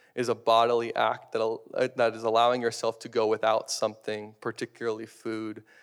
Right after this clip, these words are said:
as a way of standing in solidarity with Christ who emptied himself for us. It was breathed out of and, and popularized out of the monastic tradition that was in a Christendom culture that saw themselves as needing to participate in suffering because everyone was Christian and they weren't really suffering. So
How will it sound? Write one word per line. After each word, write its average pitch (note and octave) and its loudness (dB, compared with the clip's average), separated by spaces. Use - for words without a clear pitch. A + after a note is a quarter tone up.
as A#2 0
a A#2+ 0
way A2+ 4
of A2 2
standing A#2 0
in A2 -6
solidarity A2 0
with G#2+ -10
Christ - -2
who B2 -10
emptied A2 -8
himself G#2 -4
for G#2+ -4
us. - -10
It B2 2
was B2 0
breathed B2 0
out A#2+ 4
of A#2 4
and, A#2 -2
and A2+ -2
popularized A#2+ 4
out A2+ 4
of A2 -2
the A2 -2
monastic A#2 -2
tradition A2+ -6
that A2 -4
was A#2+ 4
in C#3+ 4
a A#2 2
Christendom A#2+ -2
culture A#2+ 0
that A2 0
saw A#2+ 2
themselves A2 -4
as A2 -10
needing A2+ -8
to B2 -8
participate A#2 -8
in A#2 -8
suffering A#2 0
because A2+ -2
everyone C#3 4
was A2+ -2
Christian A#2 -4
and A#2+ 0
they B2 4
weren't D3+ 2
really A#2 -2
suffering. A#2 -2
So A#2 2